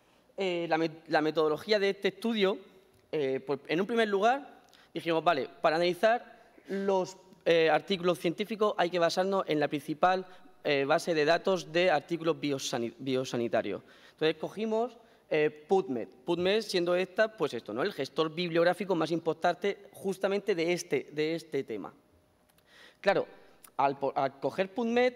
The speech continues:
dijimos, "Vale, pero ¿cómo llegamos a identificar realmente cuáles son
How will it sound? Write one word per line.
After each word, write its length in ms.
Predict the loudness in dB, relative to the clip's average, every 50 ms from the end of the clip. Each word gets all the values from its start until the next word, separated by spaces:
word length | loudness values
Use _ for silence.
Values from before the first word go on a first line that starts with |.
| -4
dijimos, 340 | -8 -6 -2 0 2 2 0 0 0
"Vale, 160 | 2 2 2 2
pero 180 | 0 0 0
¿cómo 220 | 2 2 4 4 2
llegamos 640 | 2 2 2 4 4 4 4 4 2 2 2 2
a 80 | 2 2
identificar 1000 | 2 0 0 0 0 0 -2 -4 -4 -6 -6 -6 -6 -6 0 2 2 2 2 2
realmente 880 | 2 2 4 4 2 2 2 2 2 0 0 2 2 2 2 2 -2 -6 -20 -20 -10 -2
cuáles 400 | 0 2 4 4 4 2 0 -2
son 440 | -2 -4 -2 0 0 0 -2 -4